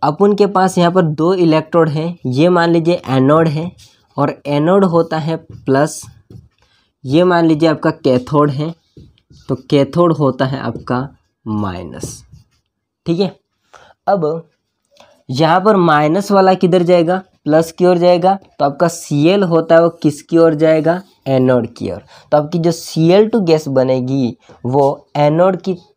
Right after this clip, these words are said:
ओर जाएगी, एनोड पर जाती है। ठीक है, बाकी आपका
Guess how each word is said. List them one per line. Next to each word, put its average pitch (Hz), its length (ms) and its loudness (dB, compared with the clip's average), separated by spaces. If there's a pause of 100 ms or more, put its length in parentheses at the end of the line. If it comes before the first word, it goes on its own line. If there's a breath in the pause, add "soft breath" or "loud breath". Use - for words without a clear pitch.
(200)
ओर 131 220 2
जाएगी, 107 400 -2
एनोड 165 400 0
पर 170 200 2
जाती 170 340 -4
है। 220 80 -6
ठीक 170 160 -4
है, - 140 -2 (680 soft breath)
बाकी 160 640 0 (100)
आपका - 340 -2